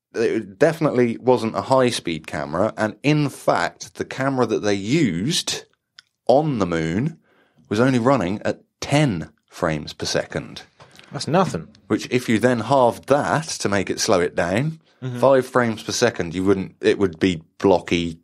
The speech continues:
Speaker 1: It wouldn't even look like stop frame animation, you know?
Speaker 2: Yeah.
Speaker 1: I mean, you could possibly just about get away with stop frame animation at ten frames per second, but
Speaker 2: Mm.
Speaker 1: five,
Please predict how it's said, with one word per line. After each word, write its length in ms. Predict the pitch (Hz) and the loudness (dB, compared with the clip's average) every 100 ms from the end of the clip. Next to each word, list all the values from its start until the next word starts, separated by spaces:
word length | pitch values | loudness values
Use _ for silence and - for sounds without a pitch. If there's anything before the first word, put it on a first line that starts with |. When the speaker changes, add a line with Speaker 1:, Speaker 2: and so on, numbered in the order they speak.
| - | 0
Speaker 1:
It 160 | 98 | 2
wouldn't 320 | 104 95 87 82 | 2 0 -2 -4
even 300 | 85 85 85 | -4 -2 0
look 160 | 80 | 2
like 180 | 82 80 | 0 0
stop 260 | - 87 - | 0 0 0
frame 280 | 87 82 | 0 0
animation, 580 | 80 80 87 85 - 73 - | 0 0 0 -2 -4 -6 -6
you 80 | 76 | -2
know? 140 | 92 | 0
Speaker 2:
Yeah. 460 | 104 110 95 90 82 - - - - | 2 2 2 0 -4 -12 -20 -12 0
Speaker 1:
I 40 | |
mean, 80 | 95 | 2
you 120 | 107 | 2
could 440 | 113 - 151 - _ | 2 2 2 -2 _
possibly 440 | - 143 - 101 | 0 2 2 0
just 160 | 98 92 | 0 0
about 220 | 90 80 | 2 2
get 160 | 90 65 | 2 2
away 240 | 85 87 | 4 4
with 100 | 78 | 2
stop 220 | - 82 | 0 -2
frame 240 | - 82 80 | 0 0 0
animation 440 | 80 82 82 - | 0 -2 -2 -4
at 160 | 71 - | -6 -4
ten 280 | 107 90 82 | -2 -2 0
frames 360 | 82 73 73 | 0 0 -4
per 120 | - | -4
second, 640 | 80 80 - 73 80 90 - - - - - - - | 0 0 0 -4 -4 -8 -12 -18 -20 -18 -18 -20 -8
but 220 | 135 - | -2 -2
Speaker 2:
Mm. 20 | |
Speaker 1:
five, 680 | 92 107 85 82 92 90 - | 2 2 4 4 2 0 -10